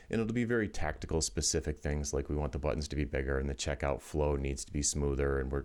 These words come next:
getting too much drop off on mobile. Can you make it more mobile friendly?" They'll tell you all these specific things.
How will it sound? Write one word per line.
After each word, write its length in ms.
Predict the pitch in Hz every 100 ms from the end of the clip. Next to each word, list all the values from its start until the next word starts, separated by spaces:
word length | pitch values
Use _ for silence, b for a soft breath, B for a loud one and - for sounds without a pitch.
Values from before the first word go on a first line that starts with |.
| -
getting 240 | 78 73
too 140 | - 76
much 200 | 67 -
drop 300 | 69 65 71
off 180 | 69
on 160 | 67 67
mobile. 400 | 101 101 95 92
Can 160 | - 71
you 60 |
make 160 | 69 65
it 80 | 69
more 140 | 69
mobile 260 | 69 62 67
friendly?" 560 | - 80 78 73 73 B B B -
They'll 120 | 113
tell 120 | 139
you 100 | 113
all 40 | 92
these 140 | 76
specific 420 | - 82 71 73 69
things. 260 | 64 62